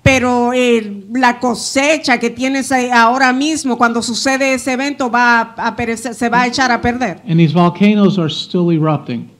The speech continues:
Speaker 1: Estos volcanes están erupcionando continuamente.
Speaker 2: Right now in the globe, around the globe, there's at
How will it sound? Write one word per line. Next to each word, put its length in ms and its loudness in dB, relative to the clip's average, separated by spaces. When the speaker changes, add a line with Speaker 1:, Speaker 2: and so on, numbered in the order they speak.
Speaker 1:
Estos 460 0
volcanes 560 0
están 480 -2
erupcionando 800 -2
continuamente. 720 -4
Speaker 2:
Right 240 4
now 300 2
in 80 0
the 60 0
globe, 540 0
around 220 0
the 80 4
globe, 200 0
there's 200 -4
at 100 -2